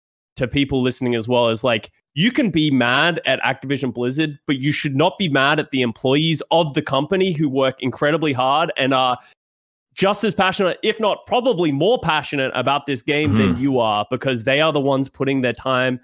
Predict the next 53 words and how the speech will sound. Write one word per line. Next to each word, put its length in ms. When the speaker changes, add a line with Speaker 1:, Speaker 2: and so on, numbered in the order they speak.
Speaker 1:
their 100
blood, 260
sweat, 200
and 120
tears 340
through 240
all 200
the 120
noise, 500
uh, 120
to 40
Speaker 2:
Yes. 160
Speaker 1:
make 140
this 140
game 180
possible. 380
And 140
that's 180
important 360
looking 220
forward 220
into 180
the 60
P 200
V 240
E, 40
because 420
I 120
hope 180
that 200
thing 160
bangs, 420
because 300
that 160
is 140
really, 260
like, 200
the 80
promised 400
land 280
and 100
the 60
truth 260
of 100
what 160
we're 220
all 100
waiting 280
for, 300
which 180
has 100
probably 300
been 280